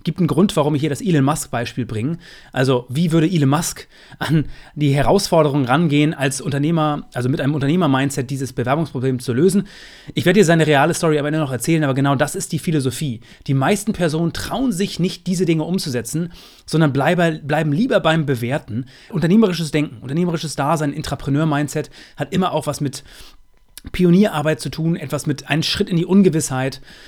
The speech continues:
Und definitiv der Weg eines Intrapreneurs ist kein null acht fünfzehn Berufsweg. Life is either a daring adventure or nothing at all. Das heißt, der Berufsweg eines Entrepreneurs ist kein Weg von einer Stelle zur nächsten Stelle,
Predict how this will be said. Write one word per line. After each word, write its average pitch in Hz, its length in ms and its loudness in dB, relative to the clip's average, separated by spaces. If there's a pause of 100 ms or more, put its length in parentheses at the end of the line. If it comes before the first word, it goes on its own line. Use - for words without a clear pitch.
(200)
Und 143 320 -2
definitiv 190 400 2
der 156 220 4
Weg 208 180 2
eines 165 220 -2
Intrapreneurs 151 600 0
ist 175 240 -8
kein 185 260 -2
null 190 160 0
acht 160 160 -6
fünfzehn 160 480 -4
Berufsweg. 131 600 -10 (540)
Life 185 340 2
is - 160 -2
either 185 400 2
a 151 180 0
daring 196 400 0
adventure 143 600 -2
or 127 80 -6
nothing 120 480 -4
at 110 120 -8
all. 107 300 -8 (400)
Das - 140 -8
heißt, 170 160 0
der 160 60 0
Berufsweg 202 360 -2
eines 147 160 0
Entrepreneurs 151 560 -2 (300)
ist - 180 -6
kein 190 320 2
Weg 160 240 2
von 131 180 -6
einer 156 300 0
Stelle 143 300 -2
zur 131 140 -4
nächsten 156 260 -2
Stelle, 113 340 -8